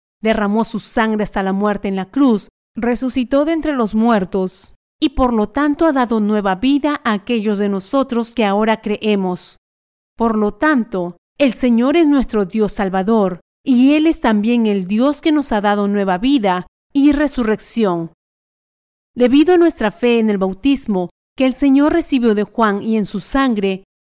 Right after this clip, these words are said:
hemos sido salvos de todos nuestros pecados, y creyendo en esta verdad, podemos entrar en el reino del Señor. A través de la obra del bautismo que recibió de Juan el Bautista,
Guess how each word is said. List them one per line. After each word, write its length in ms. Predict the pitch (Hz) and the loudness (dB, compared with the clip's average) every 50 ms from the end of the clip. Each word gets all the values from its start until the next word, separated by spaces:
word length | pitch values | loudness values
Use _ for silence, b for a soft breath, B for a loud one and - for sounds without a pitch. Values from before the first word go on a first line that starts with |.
| _ _ - | _ _ 0
hemos 320 | 320 320 320 330 349 320 | 2 2 4 2 0 0
sido 260 | - - 294 269 269 | 0 0 0 2 0
salvos 520 | 240 - - 247 233 247 269 254 302 285 - | -2 -2 0 0 0 2 0 0 -2 -2 -4
de 80 | 254 | -4
todos 280 | - - 226 226 226 220 | -2 0 0 0 2 0
nuestros 380 | 220 214 185 - 208 190 - | -2 -4 -4 -6 -8 -8 -6
pecados, 640 | - - 202 - 254 247 233 196 185 196 190 185 - - _ _ _ _ _ | -6 -6 -4 -2 0 0 0 0 0 -4 -4 -6 -10 -16 _ _ _ _ _
y 140 | 285 262 - | -6 -6 -4
creyendo 540 | - 226 233 220 190 202 277 302 311 311 339 | 0 0 0 0 2 2 2 2 2 2 2
en 120 | 330 302 | 2 2
esta 260 | 269 226 - - 208 | 0 -2 -2 -4 -4
verdad, 460 | 190 185 185 180 - 233 220 196 180 - _ _ _ _ _ _ | -2 -2 -4 -2 0 0 0 0 0 -4 _ _ _ _ _ _
podemos 540 | - 285 285 247 285 311 311 320 349 330 - - | 0 0 0 2 2 0 2 2 0 0 -2 -4
entrar 420 | - 254 220 196 220 208 208 220 - | -2 -2 -2 0 0 0 0 0 0
en 160 | - 233 220 | 0 0 2
el 140 | 214 196 180 | 2 2 0
reino 380 | 185 202 226 247 269 269 294 285 | 0 0 2 2 4 4 4 4
del 140 | 285 277 254 | 2 0 0
Señor. 540 | - - 240 226 220 208 185 165 160 170 - _ _ _ _ _ _ _ _ _ _ _ | 0 0 2 4 4 4 2 0 -2 -6 -10 _ _ _ _ _ _ _ _ _ _ _
A 160 | - 254 277 | -2 -2 0
través 400 | 269 277 277 269 294 320 339 330 | 0 0 0 2 2 2 2 2
de 80 | - 359 | 0 0
la 180 | 339 294 254 | 2 2 2
obra 220 | 233 226 226 226 226 | 2 2 0 0 0
del 120 | 214 208 | -2 -2
bautismo 640 | 190 196 196 190 - - 262 247 226 - 220 202 190 | -2 -2 -4 -4 -2 -2 0 0 0 0 0 -2 0
que 80 | - 202 | -2 -4
recibió 460 | 196 196 202 - - 226 214 214 208 | -6 -6 -8 -6 -6 -2 -2 0 0
de 80 | 202 202 | -2 -4
Juan 340 | - - - 269 254 240 208 | -4 -2 -2 0 0 -2 -2
el 120 | 208 226 | -4 -2
Bautista, 760 | 202 202 190 190 - 285 285 175 - - - 208 185 185 185 | -2 -2 -2 -2 0 2 2 2 0 -2 -4 -4 -2 -4 -6